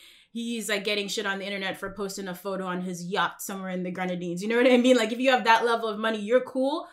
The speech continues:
But what about all the other people, the publicists, you know, people who work at the label, management? I think I remember when I was younger, uh, the industry sounded like this very lavish place where you went on private jets, on press trips. You know what I mean? And then the financial crisis in two thousand eight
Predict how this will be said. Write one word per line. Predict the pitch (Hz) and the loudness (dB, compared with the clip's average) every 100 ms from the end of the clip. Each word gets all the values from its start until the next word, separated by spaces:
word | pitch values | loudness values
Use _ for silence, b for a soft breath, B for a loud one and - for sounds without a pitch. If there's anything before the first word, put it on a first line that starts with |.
| B | B
But | 196 | -4
what | 208 269 | 2 4
about | 269 254 233 | 6 4 4
all | 226 | 0
the | 214 208 | 0 -2
other | 202 | -4
people, | 190 202 185 180 180 | -6 -10 -6 -4 -2
the | 185 | -4
publicists, | 220 208 214 202 - 202 196 190 | -4 -2 -2 -4 -4 -4 -4 -8
you | 202 | -8
know, | 185 | -8
people | 214 208 | -6 -6
who | 190 | -6
work | 185 | -6
at | 196 | -6
the | 196 | -6
label, | 190 196 190 185 185 B B 208 226 | -4 -4 -4 -6 -10 B B -2 0
management? | 220 208 208 202 196 - - - | 0 -4 -4 -4 -6 -8 -8 -4
I | 214 | 0
think | 269 262 | 2 2
I | 240 | 0
remember | 240 247 | 2 2
when | 240 | 2
I | 226 | 2
was | 208 196 | 0 -2
younger, | 220 214 208 202 196 b b b - | -4 -2 -2 -2 -6 b b b 0
uh, | 202 202 | 2 4
the | 214 | 2
industry | 247 247 240 | 2 2 -2
sounded | 220 - 214 220 208 | -6 -4 -2 -2 -2
like | 190 | -2
this | 190 190 | -4 -6
very | 190 208 196 | -4 0 0
lavish | 202 190 185 190 | 2 2 0 -6
place | - 214 196 196 | -6 -4 -2 -2
where | 202 | -4
you | 196 196 | -4 -4
went | 196 | -4
on | 196 190 | -4 -6
private | - 240 208 196 185 | -4 -4 -2 -4 -4
jets, | 208 202 - 214 | -2 -2 -4 -8
on | 196 | -8
press | 180 247 226 - | -6 -4 -2 -2
trips. | - 220 220 | -2 -2 0
You | 269 | 4
know | 294 | 8
what | 302 | 8
I | |
mean? | 277 311 | 8 8
And | 302 | 8
then | 294 277 | 8 6
the | |
financial | 285 311 302 302 311 | 6 6 6 6 2
crisis | 302 247 254 254 | 2 2 0 -4
in | 247 | -8
two | 214 262 | -4 -2
thousand | 254 226 220 226 | 2 2 2 -2
eight | - 214 214 | 0 2 2